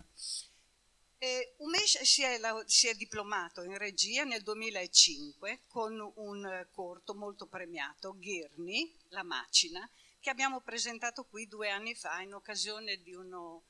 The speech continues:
speciale proprio sulla, sulla scuola di Pune.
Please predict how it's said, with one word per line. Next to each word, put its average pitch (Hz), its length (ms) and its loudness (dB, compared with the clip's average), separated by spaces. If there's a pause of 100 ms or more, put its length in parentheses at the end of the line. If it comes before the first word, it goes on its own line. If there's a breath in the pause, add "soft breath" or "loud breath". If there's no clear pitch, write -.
(300 loud breath)
speciale 180 720 6
proprio 175 380 -10
sulla, 151 640 -4
sulla 180 300 -2
scuola 160 400 4
di 151 120 -20
Pune. - 140 -20